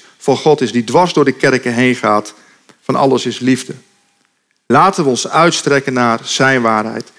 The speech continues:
En samen als broeders en zusters opgaan naar Gods huis met gejubel en gejuich. Komen in zijn hof met lof. Eren onze Heer die onze dagen maakt. Dat we verheugd zijn, want Jezus maakt ons blij en geen Delilah.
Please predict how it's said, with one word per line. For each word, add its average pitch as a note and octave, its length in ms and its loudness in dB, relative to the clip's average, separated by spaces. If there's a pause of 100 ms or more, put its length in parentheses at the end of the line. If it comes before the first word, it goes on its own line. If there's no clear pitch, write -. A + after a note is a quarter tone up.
(200)
En B2+ 160 -2
samen F3+ 340 2
als B2+ 160 0
broeders E3+ 320 2
en D3 100 -2
zusters B2+ 580 0 (240)
opgaan D3 460 0
naar A#2 320 0 (280)
Gods - 380 0
huis A#2+ 460 -2 (400)
met B2+ 220 2
gejubel B2 640 2
en - 180 -6
gejuich. A#2 500 0 (560)
Komen G3+ 360 6
in D3+ 120 2
zijn C3+ 140 -4
hof C3 220 2
met A#2+ 140 -2
lof. A#2+ 360 2 (260)
Eren G3+ 400 6
onze D#3 220 0
Heer D3 360 4
die B2+ 160 2
onze B2+ 180 -2
dagen A#2+ 400 0
maakt. G#2+ 380 -2 (400)
Dat A#2 140 0
we B2+ 80 4
verheugd C#3 460 4
zijn, A#2+ 160 -2
want A2 160 -2
Jezus A#2 640 0
maakt A2+ 220 -4
ons A2+ 140 -8
blij G#2+ 320 -2 (280)
en G2 140 -6
geen G#2+ 220 -4
Delilah. G2+ 460 -2